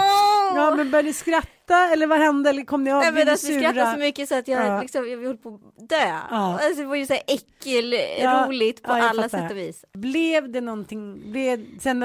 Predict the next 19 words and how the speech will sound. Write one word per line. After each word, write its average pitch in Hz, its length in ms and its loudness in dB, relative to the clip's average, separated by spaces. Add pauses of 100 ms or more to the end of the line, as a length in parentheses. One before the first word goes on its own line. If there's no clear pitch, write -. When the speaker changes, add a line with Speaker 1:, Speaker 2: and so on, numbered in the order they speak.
Speaker 2:
det, 208 260 -8
det 214 200 -4
tog 190 200 -6
slut? - 360 -8
Speaker 1:
Nej, 202 380 -2
vi 214 80 -6
avslutade 180 540 -6
Speaker 2:
Ja. 190 80 -4
Speaker 1:
också. 180 160 -4 (220)
Speaker 2:
Ni 254 120 -2
avsl-, 196 200 -4 (160)
ja, 269 160 2
ni 254 120 2
gjorde 220 240 2
det? 233 60 0
Speaker 1:
Ja, 208 260 4
ja, 175 160 -8
visst, 202 320 -12
vi - 20 -12